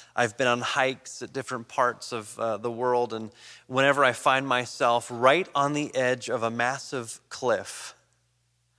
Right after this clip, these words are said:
I forget about my to-do list. I, I forget about all the things that I've been worrying about the day before. I, I forget about anything ahead, and I am fully present. In that moment, I am, I am fearful, not, not terrified. I'm not closing my eyes, you know,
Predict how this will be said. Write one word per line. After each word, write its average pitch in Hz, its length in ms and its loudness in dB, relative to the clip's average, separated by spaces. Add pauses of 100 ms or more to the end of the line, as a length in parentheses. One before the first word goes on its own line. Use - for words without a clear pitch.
(440)
I 147 140 4
forget 151 540 0
about 139 300 2
my 127 100 -2
to-do 113 320 -10
list. 98 400 -14 (760)
I, 123 460 0
I 151 60 4
forget 156 340 0
about 147 160 6
all 151 140 6
the 135 100 -4
things 143 400 -4
that 131 80 0
I've 123 80 2
been 117 160 -4
worrying 131 240 0
about 127 240 0
the 117 80 -8
day 117 120 -2
before. 107 440 -4
I, 127 240 0
I 127 40 -4
forget 143 360 0
about 139 260 4
anything 139 360 -4
ahead, 123 160 -2
and 127 180 -2
I 127 80 2
am 120 160 -4
fully 170 480 -2
present. 139 500 0
In 135 80 -2
that 156 180 -2
moment, 135 440 0
I 131 200 2
am, 127 320 -4
I 127 120 0
am 123 220 -4
fearful, 185 760 -4
not, 202 320 -4
not 254 300 -4 (300)
terrified. 247 880 0
I'm 196 180 -4
not 220 180 -8
closing 220 400 0
my 220 100 2
eyes, 208 560 0
you 190 100 -8
know, 190 260 -6